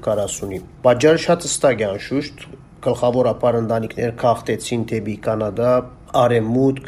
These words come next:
ը, նաև մեծ թիվով երեխաներ իրենց մայրերով վերադարձան դեպի հայրենիք, Հայաստան։ Վերջին երևույթը, անշուշտ, ողջունելի է և ոգևորիչ։ Այստեղ կուզեմ հիշել նաև, թե վերջին ութ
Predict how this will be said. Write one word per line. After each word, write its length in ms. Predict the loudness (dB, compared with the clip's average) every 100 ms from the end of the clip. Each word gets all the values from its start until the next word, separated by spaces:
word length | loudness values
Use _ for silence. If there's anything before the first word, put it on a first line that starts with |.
| -10
ը, 120 | -2 0 2
նաև 340 | 4 6 6 6
մեծ 160 | 2 2
թիվով 240 | -2 0 2
երեխաներ 580 | 2 0 0 0 0 -2
իրենց 320 | -2 -4 -4 -8 -6 -2
մայրերով 640 | 0 0 0 0 0 -2 -2
վերադարձան 880 | -2 -2 -4 -4 -4 0 2 0 -2 -4
դեպի 220 | -6 -4 -2
հայրենիք, 560 | 0 0 -2 -4 -6 -14 -6
Հայաստան։ 500 | -4 -4 -4 -4 -4 2
Վերջին 320 | 2 4 4
երևույթը, 440 | 4 6 4 4 4
անշուշտ, 440 | 4 0 -4 -6 -4
ողջունելի 560 | -4 -4 -4 -2 0 0
է 100 | 0 -2
և 380 | -4 -6 -8 -16 -12 -6
ոգևորիչ։ 640 | -6 -4 -4 -4 -6 -12 -16 -4 -2
Այստեղ 300 | 2 2 2
կուզեմ 340 | 2 2 2 -4
հիշել 360 | 0 0 2
նաև, 400 | 2 2 2 0 -4
թե 120 | -2
վերջին 520 | -2 -4 -4 -2 0 -2 -6 -8
ութ 200 | -10 -4